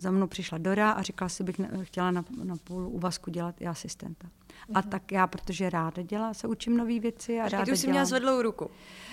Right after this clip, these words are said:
Speaker 1: Já ani to nedořekla,
Speaker 3: <laughs>
Speaker 1: „Nechceš dělat?“ Tak jsem
Speaker 3: Jo.
Speaker 1: říkala, „Jo, jo.“
Speaker 3: <laughs> Dobře, dobře. No, mě by zajímalo,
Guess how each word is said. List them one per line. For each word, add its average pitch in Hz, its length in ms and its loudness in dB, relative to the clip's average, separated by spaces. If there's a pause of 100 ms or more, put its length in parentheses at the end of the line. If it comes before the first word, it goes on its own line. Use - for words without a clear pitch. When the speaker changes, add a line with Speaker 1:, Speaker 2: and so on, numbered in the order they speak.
(600)
Speaker 1:
Já - 180 2
ani 233 280 12
to 240 140 12
nedořekla, 220 840 8 (240)
Speaker 3:
<laughs> - 280 -2
Speaker 1:
„Nechceš 220 340 8
dělat?“ 233 240 12
Tak 233 100 -4
jsem - 80 6
Speaker 3:
Jo. 302 40 8
Speaker 1:
říkala, 214 180 6
„Jo, 247 220 10 (260)
jo.“ 226 200 6
Speaker 3:
<laughs> - 1400 -8
Dobře, - 360 -6 (160)
dobře. - 180 -12 (220)
No, 240 80 4
mě 277 140 4
by 302 100 0 (160)
zajímalo, 156 800 -4